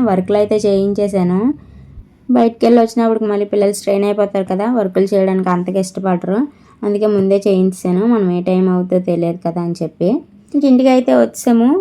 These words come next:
బయట ఉన్నంతసేపు ఏం అనిపించదు, కానీ ఇంటికి రాగానే ఎక్కడలేని నీరసం అంతా వచ్చేస్తది. మా చిన్నోడైతే కాలు పీకేస్తుంది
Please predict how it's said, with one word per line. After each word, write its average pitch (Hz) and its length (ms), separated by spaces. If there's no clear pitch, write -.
బయట 214 180
ఉన్నంతసేపు 240 600
ఏం 220 140
అనిపించదు, 220 540
కానీ 220 160
ఇంటికి 220 340
రాగానే 214 480
ఎక్కడలేని 202 460
నీరసం 196 380
అంతా 202 280
వచ్చేస్తది. 190 580
మా 196 160
చిన్నోడైతే 208 560
కాలు 196 300
పీకేస్తుంది 214 580